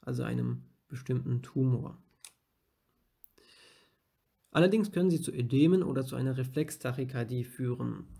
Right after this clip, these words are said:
Ähm, wenn nämlich der Blutdruck abgesenkt wird, versucht das Herz, das Ganze mit einer erhöhten Herzfrequenz zu kompensieren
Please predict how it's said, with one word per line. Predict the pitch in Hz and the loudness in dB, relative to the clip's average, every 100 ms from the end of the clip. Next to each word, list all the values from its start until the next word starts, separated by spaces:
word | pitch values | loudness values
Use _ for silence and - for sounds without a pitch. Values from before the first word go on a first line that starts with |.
| - - - - _ _ | -16 -16 -18 -20 _ _
Ähm, | 135 139 135 - - | 2 2 0 -6 0
wenn | 143 202 | 4 6
nämlich | 202 165 165 | 6 4 0
der | 135 127 | -2 0
Blutdruck | 127 156 160 143 - | 0 0 2 0 0
abgesenkt | 208 - 131 120 123 131 | -2 0 2 0 -2 -2
wird, | 143 180 | -2 -2
versucht | - 131 156 180 - | -4 0 0 -2 -4
das | 127 - | -6 -2
Herz, | 135 165 - | -2 -2 -2
das | 131 127 | -4 -2
Ganze | 131 151 - 151 | 0 0 0 0
mit | 135 131 | 0 0
einer | 123 123 123 123 - | -2 0 0 -2 0
erhöhten | 127 127 180 185 139 | 0 4 4 4 0
Herzfrequenz | 139 143 139 131 131 127 - | 0 -2 -4 -2 0 0 -2
zu | 127 | -2
kompensieren | 131 127 127 127 139 190 208 | 0 2 2 2 2 2 0